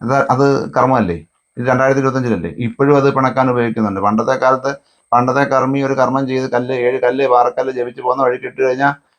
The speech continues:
ഏത് എത്ര ഇതായിട്ട് നിൽക്കുന്ന ആൾക്കാരാണെങ്കിലും അടിച്ചു പിരിഞ്ഞ് പോകാറൊക്കെ ഉണ്ടായിരുന്നു. ഇപ്പോഴത്തെ അവസ്ഥ അറിയില്ല, എങ്കിലും പണ്ടൊക്കെ ഉണ്ടായിരുന്നു. അപ്പൊ അത് കർമ്മമല്ലേ?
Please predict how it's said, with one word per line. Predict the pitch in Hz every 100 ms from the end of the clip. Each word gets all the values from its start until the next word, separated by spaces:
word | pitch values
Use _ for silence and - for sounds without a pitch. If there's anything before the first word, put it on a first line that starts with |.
| _
ഏത് | 110 131 151 151 - - - _ _ _ _
എത്ര | 101 113 131 131
ഇതായിട്ട് | 127 127 127
നിൽക്കുന്ന | 123 120 123
ആൾക്കാരാണെങ്കിലും | 117 117 117 113 120 117 -
അടിച്ചു | 110 107 113
പിരിഞ്ഞ് | 110 107
പോകാറൊക്കെ | 101 104 101 101
ഉണ്ടായിരുന്നു. | 92 92 95 90 98 - _ _
ഇപ്പോഴത്തെ | _ - 95 110
അവസ്ഥ | 107 120
അറിയില്ല, | 107 104 92 98
എങ്കിലും | 107 127
പണ്ടൊക്കെ | 127 131 139
ഉണ്ടായിരുന്നു. | 131 117 85 - _ _ _ _ _ _ _ _
അപ്പൊ | 147
അത് | 143 165 180
കർമ്മമല്ലേ? | 160 160 139 107